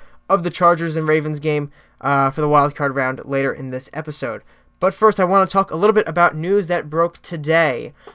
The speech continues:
Uh, the A P All-Pro list came out today. Of course, the Associated Press. They gather fifty media members from across the nation, and they, they come in and figure out this, this, this high honor for N F L players to be on this list.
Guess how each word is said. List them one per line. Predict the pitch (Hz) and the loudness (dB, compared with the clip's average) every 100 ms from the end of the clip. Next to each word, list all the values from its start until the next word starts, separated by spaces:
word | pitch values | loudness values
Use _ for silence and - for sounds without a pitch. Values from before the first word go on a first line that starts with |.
| - | -6
Uh, | 147 151 151 147 | 4 8 8 6
the | 156 | 0
A | 185 | -2
P | 196 196 | -2 -2
All-Pro | - 175 - 175 | 2 2 4 4
list | 180 170 - | 4 2 -2
came | - 151 | -4 0
out | 156 - | 0 -2
today. | 160 143 143 151 | -4 -2 0 0
Of | 143 | -2
course, | 151 143 | -4 -4
the | 135 | -6
Associated | 147 139 139 127 | -6 -6 -6 -8
Press. | - 147 135 - - _ - | -4 -4 -4 -8 -20 _ -8
They | 170 | -4
gather | 160 170 175 | 0 2 4
fifty | 160 185 180 165 | 0 -4 -6 -4
media | 160 156 156 | -4 -2 0
members | 156 156 151 147 - _ _ - | 0 0 -2 -2 -12 _ _ -20
from | - 147 | -8 -6
across | 143 165 156 151 | -4 2 2 2
the | 151 | -2
nation, | 143 143 143 147 | 0 -2 -4 -10
and | - 143 | -8 -4
they, | 143 - _ | -4 -6 _
they | 156 | -4
come | 147 180 180 | -2 0 2
in | 170 151 - _ | 2 2 -10 _
and | - | -12
figure | - 175 160 | -6 -4 2
out | 160 147 | 4 4
this, | 147 143 - | 2 -6 -10
this, | 143 139 - | -10 -10 -12
this | - 139 131 | -10 -10 -10
high | - 156 160 | -2 2 4
honor | 131 147 147 | 6 4 4
for | 143 131 | 0 -4
N | 120 | -4
F | 139 | -2
L | 147 | -2
players | 135 143 135 135 | -2 -2 -2 -2
to | 123 | -6
be | 139 | -2
on | 147 | 0
this | 151 143 | 0 -2
list. | 143 135 - | -6 -6 -8